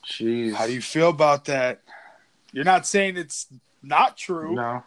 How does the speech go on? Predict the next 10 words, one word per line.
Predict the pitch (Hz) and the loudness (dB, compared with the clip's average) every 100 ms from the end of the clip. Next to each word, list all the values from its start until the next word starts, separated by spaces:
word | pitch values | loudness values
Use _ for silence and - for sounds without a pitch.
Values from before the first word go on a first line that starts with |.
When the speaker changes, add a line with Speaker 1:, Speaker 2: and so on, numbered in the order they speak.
| - 107 | -14 -14
Speaker 1:
it's | - - | -14 -6
definitely | 113 113 - 117 | -4 -4 -2 -2
not | 113 117 - | -2 -6 -8
true, | - 127 123 110 110 _ _ - | -6 -2 -2 -4 -10 _ _ -8
but | 113 | -6
it's | 110 - | -6 -2
true. | 147 135 104 - _ _ - | 2 2 2 -8 _ _ -12
Like, | 117 - | -12 -10
it's | 98 - - - _ _ _ | -16 -16 -18 -20 _ _ _
sad. | - - 139 120 113 | -4 2 4 2 -2